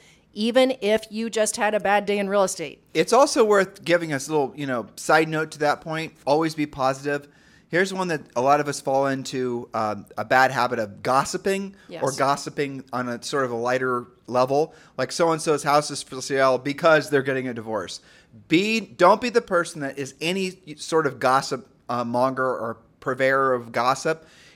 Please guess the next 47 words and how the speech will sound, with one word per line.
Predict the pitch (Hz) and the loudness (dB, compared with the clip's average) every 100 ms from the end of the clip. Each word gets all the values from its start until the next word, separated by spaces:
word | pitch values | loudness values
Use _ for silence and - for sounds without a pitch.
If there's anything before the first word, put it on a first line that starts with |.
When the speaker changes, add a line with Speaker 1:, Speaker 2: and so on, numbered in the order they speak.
| - | -6
Speaker 2:
If | 151 160 | -6 -4
you | 190 247 | -4 2
are | 214 165 151 | 4 6 4
turned | - 190 190 160 | 0 -2 0 2
on | 151 131 117 120 | 0 0 -2 -4
by | 123 127 131 | 0 2 2
the | 120 117 | -4 -6
very | 135 147 156 | 0 2 2
words | 135 135 131 131 | 0 -2 -2 -2
of, | 113 | -4
"Have | - 151 156 | -2 0 2
you | 147 139 123 | 0 -4 -4
heard?" | 151 135 107 101 - - - | 0 0 0 -4 -12 -20 -10
does | - | 2
that | 180 208 | 4 4
sort | 254 262 | 2 0
of | 147 | -2
excite | 131 - 160 165 | -6 -2 2 2
you | 180 185 | 2 0
when | 185 | 0
I | 170 | -2
say | 170 180 | -2 -2
that? | 180 190 - - - | 0 0 -4 -20 0
"Hey, | 185 | 4
Bob, | 175 165 180 127 | 6 8 8 6
have | 156 170 | 4 4
you | 170 160 | 2 0
heard?" | 151 160 185 208 - - - | 4 6 4 2 -4 -20 -6
If | 151 | -2
that's | 165 220 254 | 4 6 4
you, | 151 175 208 269 - - | 2 6 6 6 -4 -2
that | 160 185 | 0 0
means | 196 165 | -2 -2
you're | 180 | -2
probably | - 170 185 170 170 | 0 0 0 -2 -2
addicted | 147 147 143 135 | -2 -4 -6 -10
to | 120 | -6
gossip, | 123 123 123 - | -2 -2 -2 -4
and | 131 | 0
all | 147 160 | 4 4
of | |
us | 147 - | 2 -6
to | 143 | -8
a | 127 | -8
certain | 143 127 | -8 -8
extent | 120 - 135 120 | -10 -8 -6 -2
are. | 117 117 | -2 -4